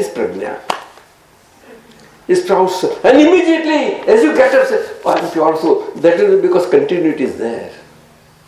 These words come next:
And then say, "Oh, Asha, become." Okay, fine. So that will remain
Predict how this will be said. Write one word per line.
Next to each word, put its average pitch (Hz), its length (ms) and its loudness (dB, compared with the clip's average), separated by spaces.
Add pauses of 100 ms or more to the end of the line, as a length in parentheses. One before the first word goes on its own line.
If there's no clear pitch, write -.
(680)
And 196 260 4
then 269 160 4
say, 262 220 4 (260)
"Oh, - 160 -4 (100)
Asha, - 220 -6 (260)
become." - 300 -8 (240)
Okay, - 260 -8
fine. - 240 -14 (1300)
So 156 140 -2
that 214 240 4
will 240 180 0
remain - 280 4